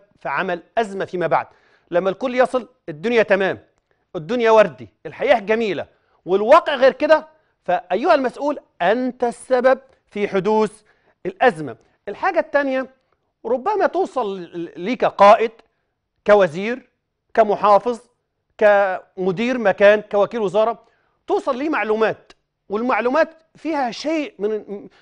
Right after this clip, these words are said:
ينذر، آه، بحدوث أزمة، وبتفسير الخاطئ لأن أنا لست مؤهل لهذا المنصب أو غير مدرك لهذا الأمر، آه، معرفتش إن أنا أنتبه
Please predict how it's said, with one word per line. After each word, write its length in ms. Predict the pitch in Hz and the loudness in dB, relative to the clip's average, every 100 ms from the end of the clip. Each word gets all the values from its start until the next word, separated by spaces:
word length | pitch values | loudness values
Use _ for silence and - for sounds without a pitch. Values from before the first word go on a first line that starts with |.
| _ - | _ -18
ينذر، 680 | 185 214 320 262 233 240 - _ - - | -8 -2 -2 -2 -2 -4 -6 _ -20 -12
آه، 460 | 170 170 160 160 | -6 -4 -2 -4
بحدوث 580 | 156 180 143 165 262 277 _ _ _ _ _ 262 | -6 -8 -6 -4 -2 -4 _ _ _ _ _ 2
أزمة، 440 | 294 202 156 113 _ _ _ _ - | 2 0 -10 -12 _ _ _ _ -16
وبتفسير 480 | 190 - 226 359 403 | -8 -4 -2 0 0
الخاطئ 480 | 262 285 294 294 - _ | 0 2 2 0 -8 _
لأن 240 | 165 202 202 | -10 -6 -6
أنا 280 | 175 170 233 | -4 0 0
لست 180 | - | 0
مؤهل 440 | 202 214 254 196 180 | -6 -2 -2 0 -4
لهذا 300 | 160 220 196 | -4 -6 -4
المنصب 420 | 202 269 - 294 _ _ _ - | -6 -8 -8 -12 _ _ _ 0
أو 220 | 196 185 | 2 2
غير 180 | 262 349 | -2 -4
مدرك 640 | 269 339 269 208 147 - - _ | -2 -2 0 0 -2 -12 -20 _
لهذا 340 | 160 160 254 233 | -10 -4 -2 -2
الأمر، 300 | 233 311 294 _ _ _ _ - | 0 0 -2 _ _ _ _ -4
آه، 300 | 185 185 185 | 0 2 0
معرفتش 640 | 196 220 220 294 392 - 269 | -4 -8 -2 -2 -2 -8 -10
إن 120 | 262 | -8
أنا 300 | 277 254 - _ _ - | -6 -8 -12 _ _ -8
أنتبه 600 | 208 202 330 339 320 | -8 0 2 4 2